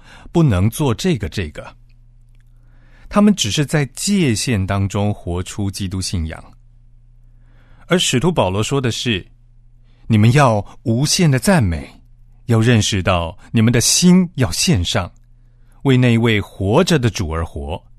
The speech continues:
为他的荣耀而活。”我想到你们中间去参加基督徒运动员宴会团契的人，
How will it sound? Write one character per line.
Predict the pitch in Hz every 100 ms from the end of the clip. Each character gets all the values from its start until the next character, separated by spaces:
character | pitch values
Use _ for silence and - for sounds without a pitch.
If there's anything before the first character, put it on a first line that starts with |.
| - -
为 | 160 185 127
他 | - 131
的 | 110
荣 | 82 85 85 92 143
耀 | 170 139
而 | 82 80
活。” | 85 73 67 85 - - - - _ _ - _ _ _ _ _ _ - - - - _ - - -
我 |
想 | 135 113
到 | 107 113
你 | 113
们 | 95 107
中 | 127 127
间 | 131 127 127
去 | -
参 | 107 110 107
加 | 107 101 104
基 | - 117
督 | 127
徒 | 123 90 90 107
运 | 143 156 123
动 | 120 98
员 | 90 92 110
宴 | 127
会 | 110 - 110
团 | - - 78 85
契 | -
的 | 110 82
人， | 71 65 90